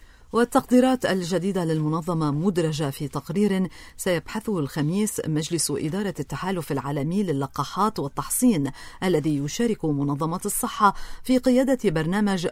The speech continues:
كوفاكس للقاحات. وتخضع هذه التوقعات للتغيير، كما تقترن بمسارين آخرين أقل احتمالية.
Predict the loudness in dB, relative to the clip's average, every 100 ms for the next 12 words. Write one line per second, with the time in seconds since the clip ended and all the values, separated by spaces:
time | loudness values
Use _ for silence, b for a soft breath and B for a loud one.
0 | -2 0 0 -2 -2 -6 -6 -2 0 2
1 | 0 -2 -6 -4 -2 -2 -6 B B -2
2 | 0 0 0 2 0 0 -2 0 -2 -2
3 | -2 0 0 -2 -4 -6 -2 0 0 0
4 | -2 -2 -4 -8 -2 2 2 2 0 0
5 | 0 -2 -2 2 2 2 -4 0 2 2
6 | 0 B B B -10 -6 -4 -4 -6 -8
7 | -12 -10 0 0 0 -6 -14 -16